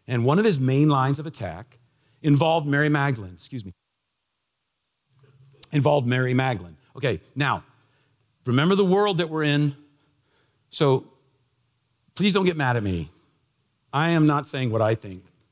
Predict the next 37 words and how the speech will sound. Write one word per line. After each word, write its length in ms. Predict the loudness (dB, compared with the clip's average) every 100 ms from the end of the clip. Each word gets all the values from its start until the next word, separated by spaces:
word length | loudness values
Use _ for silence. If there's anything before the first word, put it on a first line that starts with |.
| -20 _ _ -10
all 80 | -6
right? 160 | -6 -8 _ _ _ _ _ -2
He 100 | 2
wrote 220 | 2 2
this, 420 | 0 0 -4 -14 -20 _ _ _ _ _ -20 -20 _ -4
talking 180 | 2 2
about 320 | 2 -2 -10
one 160 | -6 -2
of 60 |
the 80 | 2
re-, 180 | 2 0
main 260 | -2 -2 2
reasons 320 | 4 4 2
we 80 | -2
can't 240 | -6 -4
believe 180 | -2 -2
in 60 |
Christianity. 540 | -2 -8 -8 -4 -2 -2
"How 180 | -4 -4
can 160 | 0
anyone 380 | 2 4 2 2
expect 340 | -2 -8 -10
rational 460 | -4 -2 -2 -2 -4
men 260 | 0 2 0
to 60 |
listen 300 | 0 -2 -2
to 80 | -12
the 100 | -14
testimony 560 | -4 -4 -4 -4 0 2
of 80 | 0
a 40 |
hysterical 480 | -4 -2 -2 -2 -6
female?" 380 | -12 -14 -14 -20 _ _ _ _ _ _ -20 -20 _ _ _ _ -20 _ -20 -12 -4
This, 260 | -4 -4 -16 -14
yeah, 440 | -4 -2 -2 -4
yeah, 680 | -8 -14 -16 -16 -14 -12 -10 -10 -12 -12 -10
oh, 640 | -6 -2 0 4 4 2